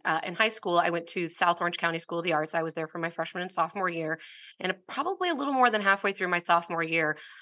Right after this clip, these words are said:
my parents let me know that my dad, uh, was laid off from his job and that he was being relocated to San Antonio, Texas. And I was like, "What?" Um,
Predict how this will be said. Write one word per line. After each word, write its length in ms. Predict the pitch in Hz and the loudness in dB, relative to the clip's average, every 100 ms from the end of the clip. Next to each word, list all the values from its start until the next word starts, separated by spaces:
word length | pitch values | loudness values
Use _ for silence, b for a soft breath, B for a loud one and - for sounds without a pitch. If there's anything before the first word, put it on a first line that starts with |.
| - | -2
my 100 | 185 | -2
parents 320 | - 185 175 | 4 2 4
let 100 | 185 | 2
me 80 | 180 | 2
know 120 | 170 | 2
that 100 | 165 | 2
my 140 | 165 | 0
dad, 420 | 160 156 156 160 - - | 2 4 4 2 -2 -2
uh, 320 | 156 151 160 | 0 0 -2
was 160 | 180 170 | -4 -2
laid 180 | 170 220 | 2 4
off 300 | 156 165 214 - | 6 4 0 -8
from 120 | 180 | -6
his 140 | 196 | -6
job 380 | 190 151 156 170 202 _ _ _ _ _ _ _ _ - | -2 0 0 0 -6 _ _ _ _ _ _ _ _ -8
and 200 | 175 175 | -2 0
that 140 | 175 | 0
he 160 | 175 196 | 0 0
was 140 | 196 | 0
being 260 | 165 180 175 | 0 0 2
relocated 760 | 180 180 185 185 170 160 156 - | 0 0 0 0 -2 0 -4 -6
to 140 | - 170 | -8 -6
San 240 | - 165 | -4 -4
Antonio, 300 | 156 156 156 | -4 -6 -6
Texas. 560 | 147 147 - - - - B B B B B _ _ | -6 -8 -8 -12 -14 -20 B B B B B _ _
And 100 | 185 | 4
I 140 | 180 185 | 6 6
was 200 | 185 180 | 4 6
like, 320 | 175 165 160 | 8 8 6
"What?" 180 | - 214 - _ _ _ | -2 -8 -8 _ _ _
Um, 720 | 208 190 185 180 175 170 165 | 6 10 10 10 8 6 2